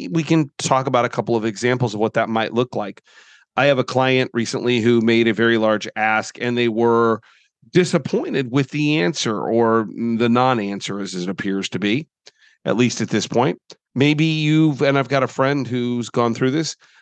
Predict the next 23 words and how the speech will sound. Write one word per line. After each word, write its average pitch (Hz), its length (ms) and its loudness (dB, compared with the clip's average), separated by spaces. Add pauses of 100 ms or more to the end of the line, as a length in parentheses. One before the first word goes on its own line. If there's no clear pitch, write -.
(120)
lost 143 300 2
a 170 60 -10
job 160 400 -2
recently, 95 640 -4
and 120 120 2
they're 123 120 4
disappointed 139 560 2
with 123 180 2
that. 117 320 0 (840)
Maybe, 135 540 2
uh, 139 280 2
in 143 200 2
my 165 200 0
case, - 460 -10
it's - 280 -2
not 120 280 2
getting 127 280 2
a 139 40 -2
contract 143 640 -2
or 117 100 0
losing 120 360 0
a 120 60 -4
client. 147 680 -4